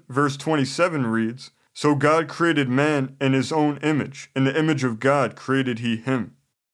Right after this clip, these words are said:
Now the terms his own and he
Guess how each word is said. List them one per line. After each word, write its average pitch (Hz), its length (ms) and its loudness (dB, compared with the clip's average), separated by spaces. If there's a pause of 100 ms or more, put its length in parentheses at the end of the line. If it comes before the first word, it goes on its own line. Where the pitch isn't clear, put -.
(260)
Now 135 160 4
the 147 100 -2
terms 165 460 0
his 143 220 0
own 135 420 0 (100)
and 113 160 0
he 131 420 -6